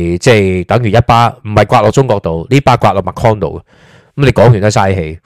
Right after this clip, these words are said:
至於你話，喂，呢個Airbus訂單冇咗喎，係，大家聽我講都聽得多啦。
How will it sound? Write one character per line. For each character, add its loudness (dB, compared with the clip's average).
至 2
於 6
你 6
話， 6
喂， 6
呢 0
個 4
Airbus 4
訂 2
單 0
冇 2
咗 4
喎， 6
係， 0
大 -4
家 0
聽 2
我 -2
講 -2
都 0
聽 2
得 2
多 2
啦。 2